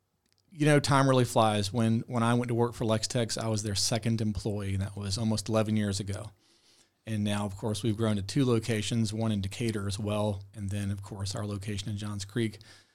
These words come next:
And I'm wanting to say company-wide, you know, we've got something like twelve technicians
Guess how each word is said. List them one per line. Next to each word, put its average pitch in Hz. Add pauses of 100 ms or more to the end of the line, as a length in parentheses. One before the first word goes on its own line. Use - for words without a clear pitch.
(160)
And 101
I'm 101
wanting 104
to 95
say 101 (220)
company-wide, 104
you 107
know, 98
we've 98
got 107
something 101
like 95
twelve 107
technicians 117